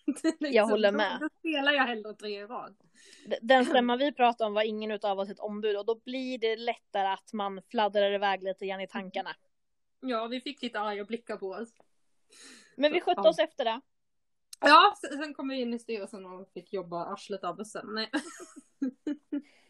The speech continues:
Speaker 1: Ja,
Speaker 2: Sen,
Speaker 1: vi är inte
Speaker 2: en
Speaker 1: så
Speaker 2: annan post som man också röstar om i det här läget kan ju vara till exempel då om man vill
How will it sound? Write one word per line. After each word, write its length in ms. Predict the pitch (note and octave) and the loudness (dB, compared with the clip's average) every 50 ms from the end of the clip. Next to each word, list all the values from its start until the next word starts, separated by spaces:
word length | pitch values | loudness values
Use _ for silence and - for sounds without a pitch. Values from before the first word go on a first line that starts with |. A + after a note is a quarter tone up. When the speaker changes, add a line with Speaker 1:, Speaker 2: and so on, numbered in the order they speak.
| _ _ _ _ _ _ _ _ _ _ _ F3 | _ _ _ _ _ _ _ _ _ _ _ -8
Speaker 1:
Ja, 320 | F3+ F#3+ G3+ G3+ - - _ - - - - - A#3 - | -6 -4 -4 -4 -6 -8 _ -20 -20 -20 -20 -20 -2 4
Speaker 2:
Sen, 200 | C#4+ C4 C4+ C4+ | 4 6 6 6
Speaker 1:
vi 140 | A#3 B3 C4 | 6 4 4
är 40 | C#4 | 2
inte 160 | C#4 B3+ - _ | 0 -4 -4 _
Speaker 2:
en 140 | - C4+ C#4+ | 2 4 4
Speaker 1:
så 40 | D4 | 6
Speaker 2:
annan 320 | D4+ D4+ D#4+ E4 E4+ E4 | 6 4 4 4 2 2
post 280 | - - A3+ G#3+ - - | 2 2 2 2 0 0
som 120 | A#3 A3+ | 0 2
man 120 | A3+ A#3+ | 6 6
också 240 | C4+ C#4+ - - C4+ | 6 6 6 6 8
röstar 360 | C4+ C4 D4 C#4+ - - G3+ | 8 8 8 6 4 0 0
om 180 | G3+ G3+ G3+ G3+ | 0 0 0 -2
i 80 | G3+ G3+ | -4 -4
det 60 | G3 | -2
här 140 | G3 G3+ G3 | -2 0 0
läget 340 | G3 G#3 G3+ G3+ G3+ G3+ | 0 0 0 0 -2 -4
kan 100 | - - | -6 -8
ju 60 | G#3+ G3+ | -6 -2
vara 140 | G#3 G3+ | -2 -2
till 40 | G3 | -4
exempel 320 | - G3+ G3 G3+ - G3+ G3 | -4 -8 -8 -6 -6 -6 -4
då 140 | G3+ G3+ | -2 -2
om 120 | G3+ G3+ G3+ | -2 -2 -4
man 140 | G3 G3 G3 | -8 -8 -4
vill 280 | G3 G3 G3 F#3+ F#3+ | -4 -2 -2 -2 -4